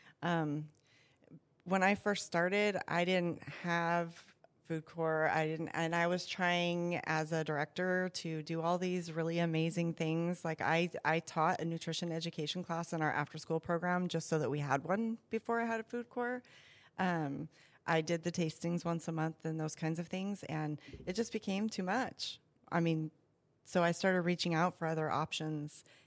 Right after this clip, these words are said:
as far as, you know, um, bringing in food Corps so that they could help me do some of those fun things. And that's where, back to that having that position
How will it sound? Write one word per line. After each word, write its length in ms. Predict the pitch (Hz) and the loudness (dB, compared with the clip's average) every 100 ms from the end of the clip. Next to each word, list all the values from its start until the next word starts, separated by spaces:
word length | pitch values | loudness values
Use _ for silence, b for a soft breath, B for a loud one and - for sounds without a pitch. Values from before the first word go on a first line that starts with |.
| b | b
as 200 | 160 - | -4 -2
far 300 | - 160 156 | 0 2 2
as, 420 | 147 147 151 - | 2 0 0 -2
you 80 | - | -4
know, 300 | 147 143 143 - b b b - | -4 -2 -2 -6 b b b -8
um, 280 | 151 160 160 - - - | -8 -8 -12 -18 -20 -2
bringing 360 | 180 175 170 | 0 2 4
in 140 | 185 190 | 4 2
food 240 | - 165 | 0 -2
Corps 240 | - 151 139 | -2 -6 -6
so 180 | - 160 | -4 -4
that 160 | 160 | -2
they 80 | 175 | -4
could 160 | 165 170 | -2 -2
help 180 | 185 | -2
me 140 | 139 180 | -2 -2
do 160 | 165 | -4
some 240 | 156 156 151 | -4 -4 -4
of 60 | |
those 200 | 147 143 | -6 -8
fun 280 | - 147 143 - | -6 -6 -6 -4
things. 440 | 151 147 147 - b b - | -4 -2 -4 -8 b b -2
And 100 | 170 | 2
that's 240 | 175 - | 2 0
where, 400 | 185 170 160 160 147 | 0 4 4 2 0
back 320 | 160 156 - | 0 0 -2
to 440 | - 165 151 151 147 b b b _ _ 98 - | -6 -2 0 -2 -6 b b b _ _ -20 -6
that 160 | 175 - | 0 2
having 300 | 175 170 170 | 4 2 4
that 280 | 156 139 - | 2 0 -4
position 800 | 165 160 156 190 190 214 233 | -6 -4 -2 -2 -2 0 -2